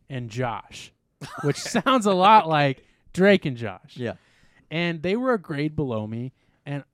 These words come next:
Speaker 1: I
Speaker 3: They,
Speaker 1: did
Speaker 3: they
Speaker 1: not
Speaker 3: started out in our grade, by the way.
Speaker 1: Oh, really?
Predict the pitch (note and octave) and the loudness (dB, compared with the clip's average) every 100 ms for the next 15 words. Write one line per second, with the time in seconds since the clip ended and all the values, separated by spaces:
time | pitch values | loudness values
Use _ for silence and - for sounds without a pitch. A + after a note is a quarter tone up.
0 | _ C#3 D3 D#3+ E3+ E3+ C3+ D#3 D3 D#3+ | _ -6 -2 -2 0 -2 0 0 2 2
1 | C#3 D3 F#3 D#3+ C#3+ D3 A#2 G2+ F#2+ F#2 | 4 6 6 6 2 0 -2 -8 -10 -12
2 | F2+ F#2+ F2+ F#2+ - - G3 D3+ E3 C4+ | -12 -14 -16 -20 -14 2 4 4 2 0
3 | E4 | -2